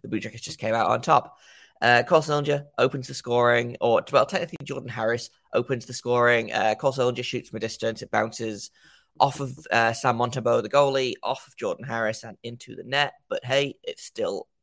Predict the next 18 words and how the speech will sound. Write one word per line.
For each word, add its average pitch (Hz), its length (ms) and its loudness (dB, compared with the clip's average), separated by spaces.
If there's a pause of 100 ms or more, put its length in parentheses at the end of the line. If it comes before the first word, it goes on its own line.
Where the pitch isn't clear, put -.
(140)
counts. 160 460 0 (500)
Uh, 117 220 8
Gus 117 240 0
Nyquist 127 560 0 (420)
also 120 640 2 (800)
scores 120 580 4
in 120 160 2
the 110 60 -8
first 120 360 0
period. 131 640 4 (180)
Uh, 80 260 -2 (200)
he, 117 300 -12
again, 135 340 0
continues 170 540 -8
to 175 500 0
be 156 340 -4
a, 143 360 -2
uh, 143 380 -4